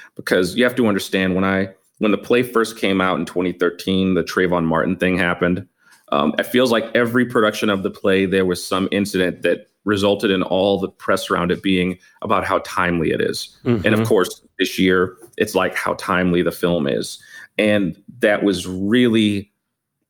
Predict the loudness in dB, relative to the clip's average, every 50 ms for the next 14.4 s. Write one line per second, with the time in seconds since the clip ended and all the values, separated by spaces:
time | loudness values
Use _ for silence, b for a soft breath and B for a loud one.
0 | _ _ _ _ 0 2 4 6 6 4 4 2 2 2 2 2 2 0 -2 -4
1 | -8 -16 _ _ _ _ _ _ _ _ _ _ _ _ _ _ _ _ _ _
2 | _ _ _ _ _ _ _ 2 2 4 4 4 2 2 2 4 4 4 4 4
3 | 4 2 0 -6 -6 -2 0 2 2 2 2 0 0 0 2 0 0 0 -2 -6
4 | -6 -4 -2 0 0 0 0 -2 -4 -6 -6 -6 -8 -6 -4 -2 -2 -2 -2 0
5 | 0 0 0 -2 -8 -2 0 0 2 2 0 0 -2 -2 -4 -6 -4 -2 0 0
6 | 2 2 2 2 2 0 -2 -4 B B B B B B B -2 2 2 4 4
7 | 2 0 0 0 0 0 0 2 2 2 4 2 2 2 2 2 2 2 2 2
8 | 0 0 0 -2 0 0 -2 -2 0 -2 -2 -2 -4 -10 -4 -2 -2 -2 -4 -4
9 | 0 2 2 2 0 0 -2 0 0 0 0 0 0 0 2 0 0 0 0 0
10 | 0 0 -2 -4 -4 -2 -2 -2 -2 -2 0 0 2 2 2 -2 -4 B B B
11 | B -4 -2 0 0 0 0 0 0 2 2 0 0 -2 -6 -6 -6 -6 -6 -8
12 | -14 -2 0 0 0 2 2 0 0 0 0 0 2 2 2 2 0 b b b
13 | b b b b _ -16 -14 -6 -2 -2 0 2 0 0 0 0 0 0 0 0
14 | 0 -2 -2 -2 -2 -4 -8